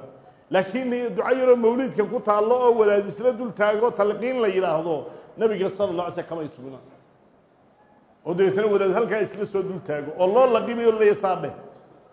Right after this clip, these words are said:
Nabi Maxamed Ilaahay dembi dhaaf weydiisay buuri. Weliba, yacni, in, yacni, neef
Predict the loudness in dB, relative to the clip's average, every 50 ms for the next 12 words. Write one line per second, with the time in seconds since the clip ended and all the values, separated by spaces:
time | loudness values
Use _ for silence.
0 | _ _ _ _ _ _ _ _ _ _ _ _ _ _ _ _ _ _ _ _
1 | _ _ _ _ _ _ -6 -4 -2 -2 -2 -2 -2 -2 -2 -2 -4 -2 -2 0
2 | 2 2 2 0 0 -2 -4 -2 -2 -2 -4 -4 -2 -4 -4 -4 -4 -6 -12 -12
3 | -14 -16 -14 -10 -2 0 2 2 2 4 4 4 4 4 2 2 0 -2 -2 -2
4 | -2 -2 -2 -2 -4 -6 -12 -18 -20 -20 -20 -20 -20 _ _ _ _ _ _ _
5 | _ _ _ _ _ _ _ _ _ _ _ _ _ _ _ _ -4 -2 0 0
6 | 0 0 -2 -4 -8 -10 -12 -10 -8 -6 -4 -2 0 2 6 6 6 6